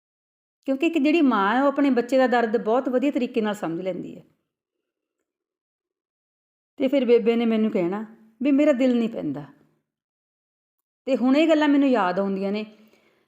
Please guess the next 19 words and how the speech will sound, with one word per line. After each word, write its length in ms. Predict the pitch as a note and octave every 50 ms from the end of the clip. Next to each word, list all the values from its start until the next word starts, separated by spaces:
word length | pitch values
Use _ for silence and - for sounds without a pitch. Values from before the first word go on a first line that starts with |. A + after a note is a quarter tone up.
| _ - -
ਵੀ 120 | A3+ B3+ G3+
ਹਾਂ, 220 | G#3 A3 A3+ A#3
ਇੱਕ 180 | A#3+ A#3+ - B3+
ਮਾਂ 280 | A3+ A3 G#3 G3+ G3
ਦਾ 100 | G3 G#3
ਦਿਲ 260 | F#3+ F3+ G#3+ G#3 G3+
ਨਹੀਂ 200 | G3+ G#3+ B3 C4
ਪੈਂਦਾ 280 | B3+ B3 G3+ F3+ E3 D#3+
ਹੁੰਦਾ, 300 | D3 D3+ D#3 C#3+ D3 D3+ - - _ _ _ _ _ _ _ _ _ _ _ _ _ _ _ _ _ _ _ _ _ _ _ _ _ -
ਉਹਦੇ 220 | A#3+ A#3 C4 C#4+
ਦਿਲ 240 | A3 A3+ A#3+ A3+ A#3+
ਨੂੰ 120 | B3 C4 B3
ਜਿਹੜੀ 180 | B3 A#3+ C4
ਚੈਨ 400 | C4 - A#3 G3 F#3+ F#3 F#3 F#3+
ਆ, 40 | F#3
ਉਹ 120 | F3 G#3+
ਨਹੀਂ 240 | G#3+ G#3+ A3+ C4 C4+
ਆਉਂਦੀ 220 | A#3 F#3 D#3 D#3 D3+
ਹੁੰਦੀ। 380 | D3+ D3 B2 - - - _